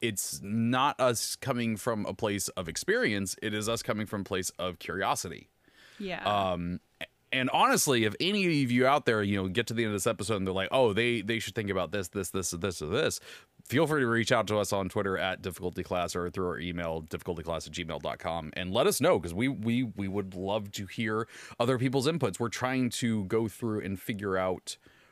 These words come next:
Speaker 1: other people's way of doing it and whatnot and how it works.
Speaker 2: Mm-hmm.
Speaker 1: Um, I ha-, I, like, I've done it once, sort of. Um,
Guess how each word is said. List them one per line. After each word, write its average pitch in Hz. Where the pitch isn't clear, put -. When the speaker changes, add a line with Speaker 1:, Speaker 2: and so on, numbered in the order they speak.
Speaker 1:
other 131
people's 113
way 101
of 92
doing 95
it 92
and 87
whatnot 85
and 80
how 95
it -
works. 85
Speaker 2:
Mm-hmm. 208
Speaker 1:
Um, 95
I 151
ha-, 190
I, 156
like, 160
I've 135
done 190
it 202
once, 123
sort 120
of. 190
Um, 92